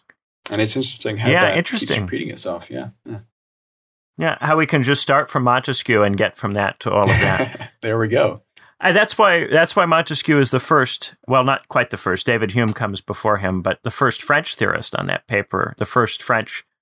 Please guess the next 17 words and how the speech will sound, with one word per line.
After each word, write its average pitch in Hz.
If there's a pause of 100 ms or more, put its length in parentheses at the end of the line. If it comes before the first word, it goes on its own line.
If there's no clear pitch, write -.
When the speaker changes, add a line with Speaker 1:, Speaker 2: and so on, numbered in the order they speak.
(100)
Speaker 2:
modern 123
theorist, 92 (100)
uh, 92 (440)
ac-, -
according 104
to 101
the 107
history 104
of 92
political 101
thought -
from 98
seventeen 101
hundred 95
to 92 (320)
eighteen 110
ninety. 98